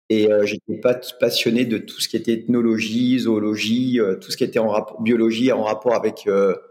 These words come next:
le vivant. Et je me prédestinais plutôt pour des choses comme ça. Enfin, j'étais plus passionné pour des choses comme ça, travailler dans les eaux et forêts, euh, archéologue, enfin, des, des choses un peu dans ce, dans cette mouvance-là. Et à côté de ça, j'avais envie aussi d'entreprendre, euh, de monter quelque chose.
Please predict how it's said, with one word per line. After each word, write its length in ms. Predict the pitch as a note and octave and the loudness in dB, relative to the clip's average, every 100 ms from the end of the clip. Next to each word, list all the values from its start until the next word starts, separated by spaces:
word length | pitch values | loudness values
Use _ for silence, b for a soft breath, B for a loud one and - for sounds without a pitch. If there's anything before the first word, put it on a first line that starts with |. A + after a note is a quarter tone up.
| _ - | _ -4
le 120 | G#2+ | -2
vivant. 600 | A2+ A2+ C3+ F3+ - _ _ - | 2 2 2 -2 -12 _ _ -4
Et 40 | |
je 120 | F#2+ A2+ | 0 0
me 100 | G#2+ | 0
prédestinais 560 | A#2+ A#2 A#2 A#2+ A#2 | 0 0 -2 0 0
plutôt 320 | A2+ - D3 | -2 -4 -4
pour 160 | C3+ A#2+ | 0 0
des 80 | A#2 | 0
choses 240 | A2+ A2 | 0 -4
comme 160 | - A2+ | 0 -2
ça. 220 | A2+ G2 | 0 -4
Enfin, 100 | - - | -8 -14
j'étais 180 | - | -10
plus 220 | F#2+ - - | -10 -6 -2
passionné 400 | A#2 - A#2 A#2 | -2 2 0 0
pour 100 | G#2+ | -2
des 80 | |
choses 220 | G2+ F#2+ - | -4 -6 -4
comme 160 | G2+ | -2
ça, 160 | - A#2 | 0 -2
travailler 260 | - G2+ | 0 -2
dans 140 | G2+ G2 | 0 0
les 580 | G2+ G2 F#2+ F2 G2 G2+ | 2 2 0 -2 -4 -2
eaux 100 | G#2 | -2
et 60 | |
forêts, 520 | G#2 G2+ G2 G#2 G#2 | -2 0 2 2 2
euh, 140 | F#2 F2+ - _ _ | 0 -4 -10 _ _
archéologue, 800 | - - - G#2+ G#2+ G#2 A2 G2+ F#2 | -8 -4 0 2 4 4 2 2 -2
enfin, 200 | - G2 | -2 -2
des, 120 | G2+ | -2
des 240 | G#2+ A2 | -2 -2
choses 300 | G#2+ B2 A#2 | 0 0 2
un 80 | G#2 | 0
peu 160 | G#2 A2+ | -2 0
dans 180 | G#2 | 0
ce, 380 | G2+ G#2 G2+ F#2+ | 0 -2 -2 -2
dans 160 | F#2+ G2 | -2 -4
cette 240 | G2+ - | -4 -2
mouvance-là. 600 | A2+ A2+ A2+ B2+ C#3+ D3+ | 0 0 0 0 0 2
Et 80 | A2 | 0
à 60 | G#2 | 0
côté 240 | G#2+ A#2+ | -2 -4
de 60 | - | -2
ça, 180 | C#3 | -2
j'avais 200 | C3+ G#2+ | 0 0
envie 240 | A2 A2 A#2+ | 0 0 -2
aussi 260 | - - | -2 -2
d'entreprendre, 580 | A2+ G#2+ - - A2 F#2+ - | -2 -4 -10 -6 -6 -6 -2
euh, 160 | G2 G2 | 0 0
de 140 | G2+ | 0
monter 300 | G#2 A2+ A2+ | -2 0 0
quelque 240 | A2 F#2+ | -2 -4
chose. 520 | G2+ A#2+ D3 C3 - | -4 0 2 0 -6